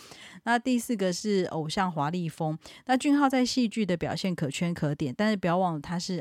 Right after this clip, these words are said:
idol 出身哦，任何浮夸缤纷的装扮对他来说驾驭起来都是非常的游刃有余。那即使是，呃，桃-，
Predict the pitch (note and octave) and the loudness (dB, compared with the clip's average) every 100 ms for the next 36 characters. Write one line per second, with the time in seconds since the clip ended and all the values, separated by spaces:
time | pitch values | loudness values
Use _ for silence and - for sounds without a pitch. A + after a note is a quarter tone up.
0 | - D#3+ D#3+ D3 D3 D#3 D3+ - C#3+ C#3+ | -2 -2 -2 -4 -6 -6 -4 -4 -4 -4
1 | C3 - - - B3+ A#3 F#3 - E3 E3 | -6 -10 -20 -4 2 4 2 0 -4 -4
2 | G#3 F3+ F#3+ F3+ F3 F3+ D#3 E3+ E3+ F3+ | 0 0 0 -2 -2 -2 -4 -4 -2 -2
3 | E3 E3+ E3 D3 C#3+ E3 D#3+ - E3+ E3 | -2 -4 -4 -4 -6 -4 -4 -2 -2 -4
4 | D3 - A2+ C#3+ D#3 E3+ E3 E3 D#3+ E3+ | -4 -8 -8 -8 -6 -6 -4 -4 -2 -4
5 | C#3+ C#3 C#3+ D#3+ E3 D3 C3 B2+ A#2+ - | -4 -6 -6 -4 -4 -6 -10 -12 -16 -16
6 | - - G#3 G#3+ F#3 F3 - F#3 - D3 | -20 -10 2 2 2 0 -2 -2 -2 -2
7 | - - G3 F3 C3+ C3+ C3+ D3 C#3 E3 | -2 0 0 0 0 -4 -4 -4 -2 -4